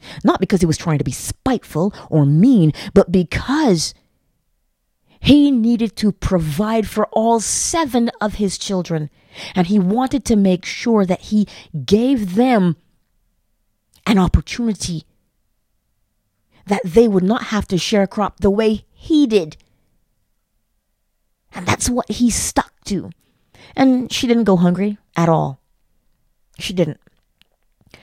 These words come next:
Right? He was my role model. And I saw how he had an, a determination and the will.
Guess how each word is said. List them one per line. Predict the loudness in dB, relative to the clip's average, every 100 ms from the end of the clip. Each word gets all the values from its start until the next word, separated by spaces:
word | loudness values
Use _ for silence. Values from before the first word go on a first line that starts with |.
| _ 0
Right? | 0 0 -6 _ _ _ _ _ _ _ _
He | 2 4 4
was | 2 -2
my | 0 0
role | 0 2 2
model. | 0 -2 -6 -12 -18 _ _ _ _ -20 -8
And | -2 0
I | 0
saw | -2 -4 -2 -2
how | -2 -4
he | -4 -6
had | -4 -4 -2
an, | -4 -8 -10
a | -4
determination | 0 0 2 4 4 4 2 0 -2 -4
and | -2 -4 -4
the | -6 0 0
will. | 0 2 4 6 4 2